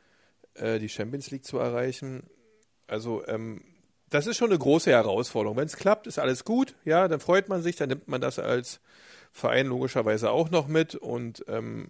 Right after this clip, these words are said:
hat dann, äh, echt ein tolles Europa-Jahr sicherlich oder erstmal eine Halbserie. Ähm, aber ist natürlich, ähm, die Trauben hängen hoch, das zu erreichen, äh, weil man muss auch noch in Leverkusen spielen, was jetzt auch nicht so von ungefähr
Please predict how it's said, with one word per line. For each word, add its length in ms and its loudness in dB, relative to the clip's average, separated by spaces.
hat 240 -6
dann, 240 -4
äh, 240 -6
echt 260 -8
ein 80 -6
tolles 300 2
Europa-Jahr 960 4
sicherlich 580 0
oder 360 0
erstmal 460 -4
eine 240 -8
Halbserie. 880 2
Ähm, 280 -2
aber 240 2
ist 140 0
natürlich, 440 0
ähm, 420 -4
die 80 -10
Trauben 320 2
hängen 180 2
hoch, 180 -2
das 200 -4
zu 120 -4
erreichen, 520 -2
äh, 260 0
weil 120 0
man 100 -2
muss 140 -2
auch 120 2
noch 200 0
in 140 -4
Leverkusen 580 2
spielen, 500 -2
was 220 -4
jetzt 260 -6
auch 340 -2
nicht 260 -8
so 340 -4
von 220 -8
ungefähr 680 0